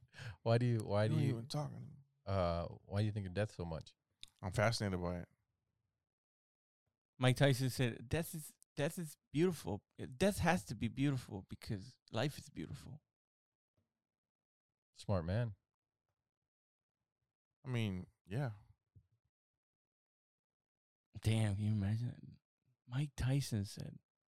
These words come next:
Speaker 1: That's almost an insult when you say "smart man." It's, it's kinda condescending.
Speaker 2: I think you just took it that way.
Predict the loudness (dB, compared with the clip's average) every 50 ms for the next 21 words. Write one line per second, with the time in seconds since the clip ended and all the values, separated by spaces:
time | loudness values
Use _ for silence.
0 | _ _ _ _ -4 -2 2 4 6 6 6 4 2 2 2 2 0 2 0 0
1 | 2 0 0 -2 -2 -2 -2 -2 -2 -2 -2 0 0 0 0 0 0 0 0 0
2 | -2 -4 -6 -10 -16 _ _ _ _ _ _ _ _ _ _ _ _ _ _ _
3 | _ _ _ _ _ -20 -14 -10 -8 -6 0 2 2 2 4 4 2 2 2 0
4 | -2 -2 -2 -2 -2 -4 -6 -8 _ _ _ _ _ _ _ _ _ _ _ _
5 | _ _ _ _ _ -6 -2 -2 0 0 0 -2 -4 -4 -2 -2 -2 -2 -2 -4
6 | -4 -4 -4 -4